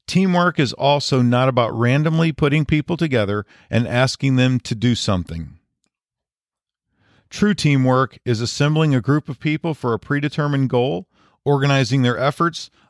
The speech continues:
aligning their perspectives, giving them the tools and resources they need to accomplish the goal, giving them proper feedback on their efforts, measuring their effectiveness, and determining their ability to meet said goals.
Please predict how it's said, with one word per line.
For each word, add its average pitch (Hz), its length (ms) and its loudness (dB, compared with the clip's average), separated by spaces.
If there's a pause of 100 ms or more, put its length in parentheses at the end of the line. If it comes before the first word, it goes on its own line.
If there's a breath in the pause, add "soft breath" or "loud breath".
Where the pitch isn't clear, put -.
aligning 139 520 0
their 143 120 0
perspectives, 156 840 -6 (440 soft breath)
giving 170 340 -2
them 156 160 0
the 120 100 0
tools 226 440 -2
and 156 160 2
resources 165 640 -2
they 135 120 0
need 139 240 0
to 139 120 -2
accomplish 143 580 -2
the 127 100 -6
goal, 139 440 -4 (480 soft breath)
giving 208 340 0
them 196 140 0
proper 208 360 -2
feedback 180 680 -2
on 175 200 0
their 175 160 2
efforts, 190 560 -4 (100)
measuring 143 720 2
their 127 160 2
effectiveness, 175 680 -4 (420 loud breath)
and 135 180 2
determining 160 760 0
their 131 200 2
ability 131 640 0
to 127 200 -2
meet 120 560 0
said 98 400 -4
goals. 85 500 -8